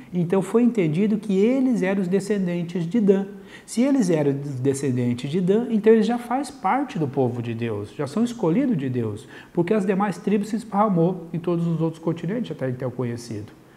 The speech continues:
Olha que interessante tudo isso. Então os indígenas já faziam parte dentro do projeto de Deus, porque eles são descendentes da tribo de Dan. Interessante isso. Na, e lá na genealogia que nós lemos, os doze mil, faltou a tribo de Dan.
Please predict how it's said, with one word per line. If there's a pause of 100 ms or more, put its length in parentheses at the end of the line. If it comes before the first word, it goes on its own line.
(140)
Olha
que
interessante
tudo
isso. (300)
Então
os
indígenas
já
faziam
parte
dentro
do
projeto
de
Deus, (280)
porque
eles
são
descendentes
da
tribo
de
Dan. (220)
Interessante
isso. (260)
Na,
e
lá
na
genealogia
que
nós
lemos,
os
doze
mil,
faltou (240)
a
tribo
de
Dan.